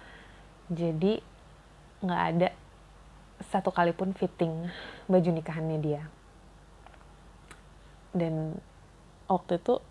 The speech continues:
<laughs> aku sama tanteku yang ngejahit baju nikahannya dia tuh kayak cuman berharap aja gitu ya, kayak,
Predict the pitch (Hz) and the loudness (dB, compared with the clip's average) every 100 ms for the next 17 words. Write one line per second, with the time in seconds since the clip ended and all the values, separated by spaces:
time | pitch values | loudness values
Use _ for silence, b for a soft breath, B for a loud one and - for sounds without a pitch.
0 | - - - 285 - - - - - - | -10 -6 0 0 -2 -20 -20 -20 -20 -18
1 | - - - 226 226 196 180 175 170 - | -12 -8 -2 0 2 2 0 0 0 2
2 | 208 180 175 170 165 165 - 175 170 165 | 2 4 2 6 4 4 -2 2 4 4
3 | 170 165 156 151 165 165 - - 170 165 | 2 -2 -8 -6 -6 -6 -10 -6 -2 -2
4 | 156 160 165 262 - 175 160 160 156 160 | 0 0 2 -2 0 -2 -2 -4 -4 -6
5 | - - - 180 165 156 156 170 190 175 | -12 -16 0 0 2 0 2 2 4 2
6 | 170 165 156 - | 2 2 0 -6